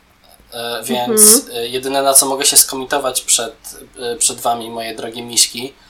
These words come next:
Speaker 1: to to, że będę stał nad Amelką z batem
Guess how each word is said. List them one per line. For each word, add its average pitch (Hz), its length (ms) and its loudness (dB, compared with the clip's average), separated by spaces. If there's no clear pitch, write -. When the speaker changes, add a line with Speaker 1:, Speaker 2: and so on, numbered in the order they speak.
Speaker 1:
to 127 80 -10
to, 131 500 4
że 120 220 2
będę 123 340 -4
stał 131 340 4
nad - 160 -4
Amelką 127 500 -2
z 120 100 0
batem 110 580 2